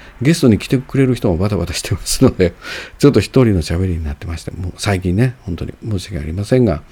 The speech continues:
また、あの、誰か呼んでですね、にぎにぎしくお届けしたいなと思います。まあ、この間ですね、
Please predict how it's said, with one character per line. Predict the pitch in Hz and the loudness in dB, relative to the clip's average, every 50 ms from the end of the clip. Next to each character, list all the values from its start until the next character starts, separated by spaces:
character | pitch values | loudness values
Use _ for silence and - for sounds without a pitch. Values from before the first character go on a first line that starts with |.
| - - - - - - - - - - - - - - | -20 -20 -20 -18 -18 -16 -16 -18 -18 -20 -20 -14 -4 -2
ま | 127 127 | 0 2
た、 | - 98 78 - - - | 2 2 0 0 -2 -8
あ | - - 82 76 | -10 -8 -6 -6
の、 | 73 76 71 67 67 76 | -4 -4 -6 -6 -8 -6
誰 | 78 78 85 85 | -6 -4 -4 -4
か | - 78 | -4 -2
呼 | 82 101 107 | -2 0 0
ん | 95 | -2
で | 76 - | -2 -4
で | - 80 | -8 -12
す | 80 - - | -14 -8 -4
ね、 | 98 98 78 - - | -4 -4 -4 -4 -4
に | 107 104 | -4 -2
ぎ | 104 113 | 0 2
に | 117 113 107 | 2 2 2
ぎ | 110 101 | 2 0
し | - - | -2 -4
く | - 123 104 - - - - | -2 -2 -2 -2 -2 -8 -12
お | 85 | -10
届 | - 78 76 76 73 | -8 -8 -8 -8 -10
け | - | -12
し | - - | -10 -8
た | 78 | -6
い | 73 | -6
な | 71 71 | -6 -6
と | - 67 | -8 -10
思 | 65 67 | -10 -10
い | 71 | -10
ま | 78 - | -12 -12
す。 | - - - - - - - - | -14 -16 -16 -14 -14 -14 -6 -4
ま | 120 113 | -4 -2
あ、 | |
こ | - - 160 | 2 4 4
の | 175 | 6
間 | 180 175 165 170 | 6 6 6 6
で | 139 107 87 | 4 4 2
す | - - | 0 -2
ね、 | 78 73 69 69 | -4 -4 -4 -4